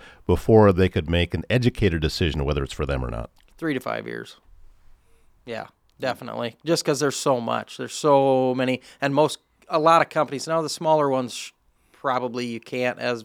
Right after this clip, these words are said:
Speaker 2: as much decision. But if you're in a bigger guy, even like Travis, "I like service better."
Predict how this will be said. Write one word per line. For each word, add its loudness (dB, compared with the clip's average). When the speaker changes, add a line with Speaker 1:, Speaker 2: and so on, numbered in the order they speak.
Speaker 2:
as -8
much -4
decision. -8
But -6
if -12
you're -4
in -4
a -4
bigger -2
guy, -8
even -8
like -10
Travis, -2
"I 0
like 0
service -2
better." -10